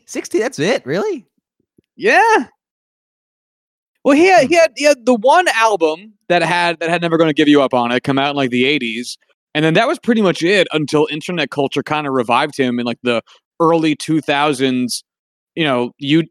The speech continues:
Speaker 2: early YouTube days when Rick Rolling really became a big thing. And now he's kinda, like, he's kinda having a renewed level of internet success, uh, fifteen years after the, the Rick Rolling sensation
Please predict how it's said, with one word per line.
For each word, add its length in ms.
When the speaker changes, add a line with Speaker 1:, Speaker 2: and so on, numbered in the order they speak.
Speaker 2:
early 340
YouTube 440
days 260
when 120
Rick 180
Rolling 280
really 260
became 340
a 80
big 220
thing. 420
And 480
now 300
he's 180
kinda, 200
like, 160
he's 140
kinda 260
having 440
a 200
renewed 520
level 320
of 100
internet 400
success, 600
uh, 60
fifteen 520
years 260
after 240
the, 260
the 120
Rick 280
Rolling 380
sensation 880